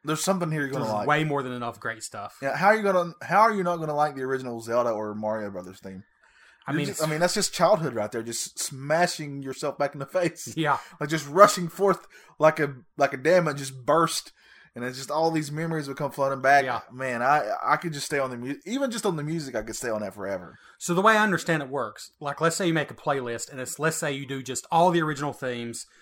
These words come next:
Speaker 2: from all the Mario games and Sonic and Zelda and Metroid and whatever,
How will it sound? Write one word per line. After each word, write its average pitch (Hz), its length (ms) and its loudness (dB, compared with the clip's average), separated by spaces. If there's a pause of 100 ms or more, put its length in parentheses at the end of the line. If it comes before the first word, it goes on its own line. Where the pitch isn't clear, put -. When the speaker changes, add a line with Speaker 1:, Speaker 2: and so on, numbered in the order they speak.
(260)
Speaker 2:
from 127 180 -4
all 151 140 2
the 160 80 2
Mario 147 320 4
games 131 400 -4
and 110 240 -10
Sonic 143 560 -2 (160)
and 120 160 -12
Zelda 131 460 -4
and 120 120 -6
Metroid 131 360 -8
and 117 80 -10
whatever, 117 460 -8